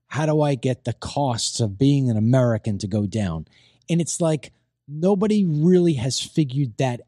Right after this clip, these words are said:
out yet. Now, with that being said, to add a little gloom and doom to things,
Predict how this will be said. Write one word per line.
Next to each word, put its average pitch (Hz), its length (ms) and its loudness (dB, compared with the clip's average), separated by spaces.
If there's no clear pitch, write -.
out 135 300 -4
yet. 98 220 -12
Now, 139 140 -2
with 135 200 -6
that 180 220 -4
being 151 300 -2
said, 160 640 0
to - 180 -8
add 156 140 0
a 165 60 2
little 151 240 6
gloom 147 420 4
and 123 240 0
doom 156 520 6
to 151 120 2
things, 131 680 -2